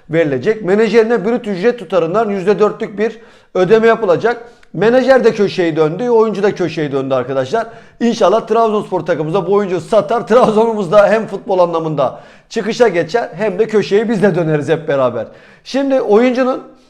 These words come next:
e, dört taksit halinde beş buçuk milyon euroluk bir bonservis bedeli olduğunu söyleyebiliriz. E, tabii şöyle bir durumumuz var arkadaşlar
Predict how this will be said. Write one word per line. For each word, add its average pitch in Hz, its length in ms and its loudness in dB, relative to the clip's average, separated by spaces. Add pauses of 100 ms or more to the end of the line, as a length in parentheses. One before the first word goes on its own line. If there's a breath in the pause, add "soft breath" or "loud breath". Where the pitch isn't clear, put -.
(160 soft breath)
e, 185 40 4 (760)
dört 262 240 6
taksit 202 320 0
halinde 185 580 2 (140)
beş 247 380 4
buçuk 226 320 -6
milyon 196 420 -2
euroluk 208 240 0
bir 220 180 -4
bonservis 202 500 0
bedeli 175 340 0
olduğunu 165 460 0
söyleyebiliriz. 202 840 2 (560 soft breath)
E, 156 400 4
tabii 233 380 0
şöyle 208 340 2
bir 190 140 -6
durumumuz 214 500 0
var 175 180 2
arkadaşlar 160 640 -2